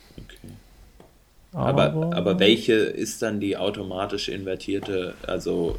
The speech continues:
Speaker 1: ähm, nimmt, nimmt es dann auch die Hintergrundfarbe, also wenn zum Beispiel der Hintergrund weiß ist,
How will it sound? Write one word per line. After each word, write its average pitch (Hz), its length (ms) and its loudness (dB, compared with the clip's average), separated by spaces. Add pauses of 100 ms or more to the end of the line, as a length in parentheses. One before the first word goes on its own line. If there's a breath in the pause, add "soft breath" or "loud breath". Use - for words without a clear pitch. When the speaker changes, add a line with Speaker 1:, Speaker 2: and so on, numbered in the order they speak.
Speaker 1:
ähm, 78 340 -6
nimmt, 92 200 -4 (600)
nimmt 92 300 -6
es - 160 -6
dann 92 220 -2
auch 92 220 -4
die 85 380 -4
Hintergrundfarbe, 92 1300 -2
also 85 240 0
wenn 87 180 0
zum 95 140 -4
Beispiel 92 260 0
der 90 80 4
Hintergrund 92 540 -2
weiß 92 340 0
ist, - 240 -12